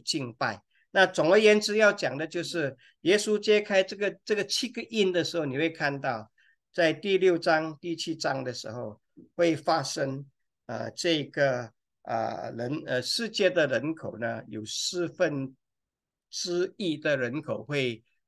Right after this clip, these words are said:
呃，灭亡，会死亡。所以如果我们用这个，呃，人口八十亿的话，在这个耶稣七个印揭开之后，呃，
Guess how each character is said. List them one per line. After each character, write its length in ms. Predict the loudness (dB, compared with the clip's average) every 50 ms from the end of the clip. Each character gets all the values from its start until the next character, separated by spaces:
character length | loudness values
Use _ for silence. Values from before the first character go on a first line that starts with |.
| _ _
呃， 200 | -6 -4 -4 -4
灭 300 | -6 -4 -2 -2 -2 -2
亡， 260 | -2 -6 -6 -6 -4 -2
会 160 | -2 -2 -2
死 280 | -2 -4 -6 -6 -8
亡。 360 | -10 -10 -10 -12 -14 -14 -18 -20 _ _ _ _ _ _ _ _
所 160 | _ -4 -2 0
以 40 |
如 120 | 0 0 2
果 200 | 2 2 2 0
我 60 | 0
们 160 | -2 -2 0 2
用 300 | 4 4 4 2 0 -4
这 260 | -4 -4 -4 -4 -4
个， 360 | -4 -2 0 0 0 0 -2 -4 -8 -12 -14 -10
呃， 180 | -8 -8 -6
人 260 | -6 -6 -4 -4 -6 -6
口 220 | -6 -8 -8 -4
八 220 | -2 0 0 0
十 180 | 0 -2 -6 -6
亿 160 | -8 -8 -6
的 160 | -6 -6 -6
话， 260 | -6 -6 -6 -8 -8 -10 _ _ _ _ _ _ _ _ _ 0
在 380 | 4 6 6 8 6 6 4
这 200 | 2 -2 -6 -2
个 180 | 0 2 2 2
耶 240 | 2 2 2 2 2
稣 340 | 0 -2 -2 -2 -2 -2 -2 -4
七 180 | -6 -4 -4
个 120 | -4 -4 -2
印 280 | 0 2 2 2 2
揭 220 | 0 -2 -2 -2 0
开 160 | 0 0 0
之 240 | 0 -4 -6 -6 -4
后， 220 | -4 -4 -4 -6 -10 _
呃， 220 | -8 -6 -6 -6